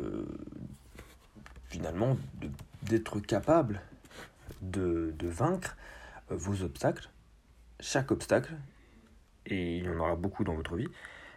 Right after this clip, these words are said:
euh, jusqu'à ce que vous puissiez, eh bien, atteindre, euh, votre objectif. Le fait de persister,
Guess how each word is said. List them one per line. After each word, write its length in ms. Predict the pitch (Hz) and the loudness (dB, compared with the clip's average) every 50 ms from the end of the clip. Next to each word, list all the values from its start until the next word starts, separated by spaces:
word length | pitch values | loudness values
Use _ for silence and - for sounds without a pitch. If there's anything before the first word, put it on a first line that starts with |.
| - - - - | -18 -8 0 2
euh, 220 | 82 82 71 71 | 2 4 4 2
jusqu'à 520 | 92 104 139 165 170 - - - 117 147 190 | 2 2 0 0 -2 -2 4 6 6 6 6
ce 100 | - - | 2 2
que 100 | - 110 | 2 2
vous 220 | 139 135 107 104 | 4 4 0 -2
puissiez, 460 | - - 135 - - 98 127 131 92 | -4 -6 -10 -4 0 2 2 4 2
eh 40 | 82 | 2
bien, 240 | 80 90 107 110 92 85 | 2 2 2 2 2 0
atteindre, 380 | 78 - 104 110 104 95 85 | 0 0 0 0 0 -2 -4
euh, 120 | 80 76 71 | -4 -4 -4
votre 220 | 71 82 - - - | -4 -4 -4 -4 -4
objectif. 440 | 98 - 85 69 - - - - - - - - - - - - - - - - - - _ _ _ _ _ _ _ _ _ _ _ - - _ - - - - - - - - - - - - - - | -2 -2 -4 -4 -6 -12 -12 -14 -16 -18 -20 -20 -20 -20 -20 -20 -20 -20 -20 -20 -20 -20 _ _ _ _ _ _ _ _ _ _ _ -20 -20 _ -12 -10 -10 -10 -12 -14 -16 -16 -18 -20 -20 -18 -2 2
Le 100 | 107 113 | 2 6
fait 160 | 113 160 160 | 8 8 8
de 80 | 123 104 | 8 8
persister, 720 | - 131 131 - - 127 113 - - 165 185 180 - | 6 4 4 4 2 0 -2 4 6 8 8 8 6